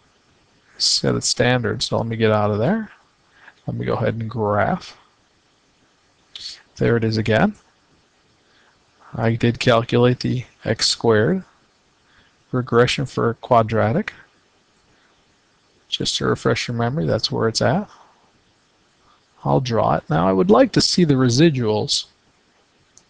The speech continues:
So I'm gonna exit out of here. I'm gonna select.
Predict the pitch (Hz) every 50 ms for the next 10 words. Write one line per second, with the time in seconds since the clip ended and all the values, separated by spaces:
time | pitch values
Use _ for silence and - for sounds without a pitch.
0 | _ - - - - - _ _ _ _ - - - 139 139 175 190 156 131 120
1 | 123 - _ - - 135 139 135 131 135 120 123 120 120 120 113 117 113 113 160
2 | 190 180 156 139 135 139 127 113 - - - - 127 113 113 113 113 123 156 151
3 | - - - - - - -